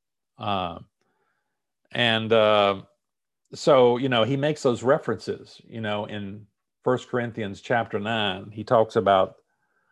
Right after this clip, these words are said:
you know, beating, uh, boxing.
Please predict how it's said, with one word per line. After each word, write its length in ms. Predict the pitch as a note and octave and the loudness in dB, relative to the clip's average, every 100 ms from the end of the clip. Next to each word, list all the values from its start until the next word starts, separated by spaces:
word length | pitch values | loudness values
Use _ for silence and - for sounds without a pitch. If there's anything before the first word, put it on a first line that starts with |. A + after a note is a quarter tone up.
| _ _ _ - | _ _ _ -6
you 80 | |
know, 140 | A#2 G2 | -4 -4
beating, 760 | F#2 F#2+ A#2+ A#2+ G#2 E2+ E2+ G#2+ _ _ _ _ _ - | -4 -4 -2 -2 -4 -6 -14 -20 _ _ _ _ _ -12
uh, 80 | |
boxing. 840 | F2+ F2 A#2 A#2 - - G2 E2 | -8 -2 -2 -2 -8 -8 -8 -10